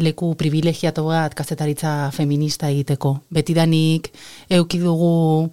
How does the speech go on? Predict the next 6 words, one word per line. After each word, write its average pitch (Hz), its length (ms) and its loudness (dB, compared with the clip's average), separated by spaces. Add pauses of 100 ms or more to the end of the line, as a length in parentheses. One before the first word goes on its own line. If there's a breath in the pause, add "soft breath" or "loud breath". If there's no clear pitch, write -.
(220 loud breath)
nolabait 160 400 2
ere 156 560 2
zoru 165 340 0
bat 156 240 -2
argi, 180 380 2 (180)
eta, 147 480 -2